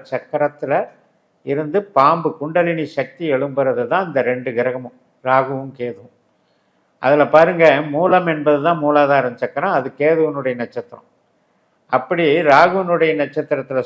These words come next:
சுவாதிங்கிறது தான் சுவாதிஷ்டான சக்கரம், அதுக்கு பேரே சுவாதி. அந்த, அந்த இது சுவாதிங்கிறத இடத்துல வந்து சுவாதிஷ்டானம் சக்கரத்துல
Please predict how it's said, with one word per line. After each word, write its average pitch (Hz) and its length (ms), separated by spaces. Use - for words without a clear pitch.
சுவாதிங்கிறது 151 760
தான் 175 160
சுவாதிஷ்டான 139 720
சக்கரம், 113 320
அதுக்கு 120 300
பேரே 170 260
சுவாதி. 147 360
அந்த, 135 140
அந்த 120 160
இது 131 160
சுவாதிங்கிறத 165 720
இடத்துல 151 360
வந்து 151 160
சுவாதிஷ்டானம் 156 800
சக்கரத்துல 139 540